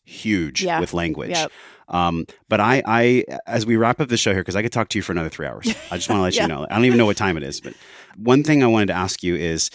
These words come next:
Speaker 1: because you use words for a living and because
Speaker 2: Mm-hmm.
Speaker 1: you're out there and, and with this podcast that you have, are you mindful of the words that you use, or do you just let it rip?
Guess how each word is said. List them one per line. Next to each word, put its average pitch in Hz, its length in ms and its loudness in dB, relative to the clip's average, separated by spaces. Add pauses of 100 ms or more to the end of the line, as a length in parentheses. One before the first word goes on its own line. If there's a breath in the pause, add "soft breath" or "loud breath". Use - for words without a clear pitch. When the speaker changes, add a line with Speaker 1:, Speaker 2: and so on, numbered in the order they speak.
(140)
Speaker 1:
because 131 340 0
you 131 60 2
use 110 260 2
words 87 260 0
for 90 120 -4
a 80 40 0
living 73 320 -8 (200)
and - 80 -4
because 101 300 2
Speaker 2:
Mm-hmm. 90 80 -2
Speaker 1:
you're 104 120 0
out 95 280 -2
there 71 320 -6
and, 87 240 -6
and 82 320 -4 (360)
with 98 200 -4
this - 160 -2
podcast 92 540 -2
that 85 100 -8
you 82 100 -8
have, 82 320 -12 (1300 loud breath)
are 113 100 0
you 151 160 2
mindful 160 500 4
of 156 100 2
the 147 100 0
words 139 280 0
that 151 100 0
you 165 80 0
use, 170 440 -2
or 101 120 -2
do 107 120 -6
you 120 120 0
just 120 200 -4
let 98 160 2
it - 120 -4
rip? - 280 -8